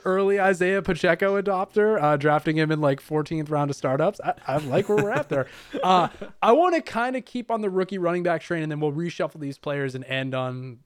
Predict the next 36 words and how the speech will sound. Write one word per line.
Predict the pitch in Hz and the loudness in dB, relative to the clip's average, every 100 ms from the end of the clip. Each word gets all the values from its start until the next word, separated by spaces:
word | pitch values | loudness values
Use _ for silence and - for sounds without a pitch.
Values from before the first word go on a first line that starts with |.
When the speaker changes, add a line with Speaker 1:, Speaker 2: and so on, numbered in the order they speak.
| _ - | _ -10
Speaker 1:
a | |
weird | 135 131 143 139 123 | -8 -2 0 0 -2
note. | 117 117 - - _ - | -6 -6 -12 -20 _ -6
Uh, | 156 156 139 - 156 | -2 0 -2 -4 -4
Rachaad | 165 - 190 302 165 | -4 0 0 0 0
White, | 131 156 - _ - | -2 -4 -8 _ -16
Torts, | - 110 - - - - | -12 -12 -14 -20 -20 -4
was | 147 156 | -2 0
another | 160 160 165 | 0 0 0
guy | 147 143 | 0 0
that | 139 131 | -2 -4
I | 127 | -6
think | 151 139 | -8 -10
we | 127 139 - - | -8 -8 -8 -6
all | 135 143 147 147 127 | -2 0 0 -2 -4
liked | 131 127 120 - - _ _ _ _ 156 | -2 -2 -4 -10 -20 _ _ _ _ -4
as | 156 | -4
a | 147 | -2
rookie. | 143 139 123 | -4 -4 2
I | 156 | 2
was | 190 | 2
torn | - 175 180 190 | -2 -2 0 0
between | 175 170 139 | -4 -8 -12
him | - 151 151 156 160 _ _ - | -10 -6 -6 -6 -10 _ _ -10
and | 151 | -6
Dameon | 147 156 143 131 | -4 -4 -4 -4
Pierce | 143 143 - | -4 -4 -4
in | 127 | -10
the | 139 | -8
early | 135 139 135 | -6 -6 -6
second | - 135 135 | -8 -10 -8
round | 135 135 123 | -4 -4 -4
of | 123 | -6
rookie | 135 139 | -6 -6
drafts. | 123 120 113 120 - _ _ _ _ _ _ - | -6 -6 -6 -10 -18 _ _ _ _ _ _ -8
Ha-, | - | -4